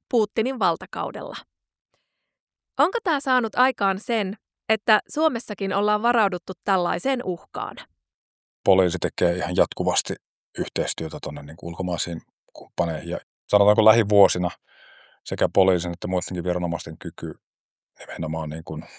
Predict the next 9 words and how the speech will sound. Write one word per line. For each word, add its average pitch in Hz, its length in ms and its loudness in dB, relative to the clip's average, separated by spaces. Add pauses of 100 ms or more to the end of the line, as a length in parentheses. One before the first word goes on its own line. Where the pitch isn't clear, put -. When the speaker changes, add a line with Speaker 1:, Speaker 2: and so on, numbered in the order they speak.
(140)
Speaker 2:
havaita, 95 580 4 (180)
torjua 87 420 2 (260)
ja, 87 80 -2
ja - 260 -6
tutkia 82 400 -4
näitä 78 300 -6
asioita, - 460 -6
niin 82 80 -8
on, 85 80 -6